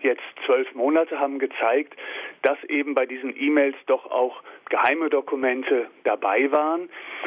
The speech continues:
Und jetzt hat das F B I vor ein paar Tagen gesagt, dass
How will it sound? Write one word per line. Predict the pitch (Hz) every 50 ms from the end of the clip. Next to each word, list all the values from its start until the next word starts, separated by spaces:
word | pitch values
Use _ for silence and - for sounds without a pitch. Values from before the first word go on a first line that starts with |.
| - - - - - _ -
Und | 160 156 147 147 147 - - _ _ -
jetzt | 127 147 165 - - - -
hat | - 165 160
das | - 160 -
F | - 143 139 - -
B | - -
I | - 120 127 156
vor | - - 151 131
ein | 139 135
paar | 139 123
Tagen | - 131 131 147 156 160 156
gesagt, | 143 139 127 131 131 135 - - 147
dass | 131